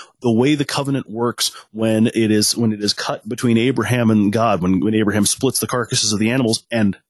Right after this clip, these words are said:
God passes through by himself. There is no threat against Abraham. The threat is against God in that covenant.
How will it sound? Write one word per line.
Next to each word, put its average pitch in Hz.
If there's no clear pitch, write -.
God 123
passes 107
through 104
by 92
himself. 95
There 120
is 147
no 113
threat 139
against 104
Abraham. 98
The 113
threat 190
is 120
against 117
God 135
in 92
that -
covenant. -